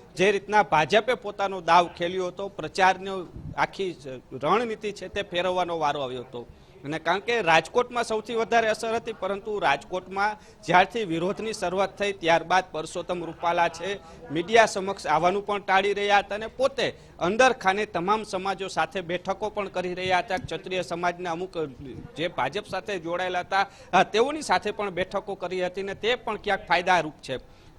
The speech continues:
કારણ કે જે લીડની વાત આવે છે પરસોત્તમ રૂપાલાની લીડ ઘટશે, પરંતુ તેની બદલે આ વખતે પાંચ લાખની લીડથી આંકડાથી થોડા જ દૂર રહ્યા છે. ચાર પોઇન્ટ પંચ્યાસી લાખ જેટલા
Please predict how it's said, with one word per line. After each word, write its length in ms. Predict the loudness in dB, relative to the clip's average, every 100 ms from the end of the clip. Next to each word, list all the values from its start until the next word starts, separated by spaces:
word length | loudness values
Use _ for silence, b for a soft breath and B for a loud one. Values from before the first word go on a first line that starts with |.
| 2
કારણ 160 | 2
કે 320 | 4 4 4 4
જે 280 | 4 4
લીડની 440 | 6 2 0 -4 0
વાત 280 | 2 2 0
આવે 240 | -2 -2
છે 220 | -6 -8
પરસોત્તમ 580 | -4 -4 -4 -6 -6 -8
રૂપાલાની 560 | -4 0 2 0 -2 -2
લીડ 220 | -2 -2
ઘટશે, 340 | -2 -4 -2 -4
પરંતુ 400 | -2 -4 -4 -10
તેની 300 | -6 -6 -4
બદલે 460 | -6 -4 -4 -4 -6 B B
આ 200 | 10 10
વખતે 340 | 8 2 -4
પાંચ 420 | -4 0 0 0 0
લાખની 480 | 4 4 0 -8
લીડથી 540 | -4 -4 -6 -10 -10 0
આંકડાથી 540 | 2 2 2 0 -2
થોડા 300 | -2 6 6
જ 160 | 6 0
દૂર 160 | -6
રહ્યા 200 | -4 -4
છે. 160 | -4 -6
ચાર 300 | 4 6 4 0
પોઇન્ટ 240 | -8 -6
પંચ્યાસી 560 | -8 -4 -4 -2 -4 0
લાખ 340 | 4 4 2
જેટલા 420 | -14 -4 0 0